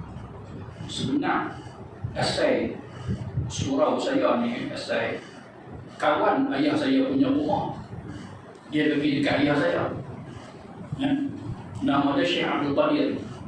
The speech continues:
Orangnya warak, orangnya baik. Jadi tanda persahabatan dia dengan ayah saya. Dia kata, "Syekh, terimalah rumah saya ni.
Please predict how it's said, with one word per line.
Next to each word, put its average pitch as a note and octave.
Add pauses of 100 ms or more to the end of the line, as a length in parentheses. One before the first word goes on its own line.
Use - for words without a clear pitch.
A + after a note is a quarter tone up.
(220)
Orangnya C4
warak, -
orangnya C3
baik. B2+ (1500)
Jadi F#3+
tanda A#3 (720)
persahabatan G3+
dia G#3+
dengan F3+
ayah -
saya. - (1300)
Dia B2+
kata, C3
"Syekh, C3+ (1600)
terimalah C3
rumah C3+
saya C3
ni. -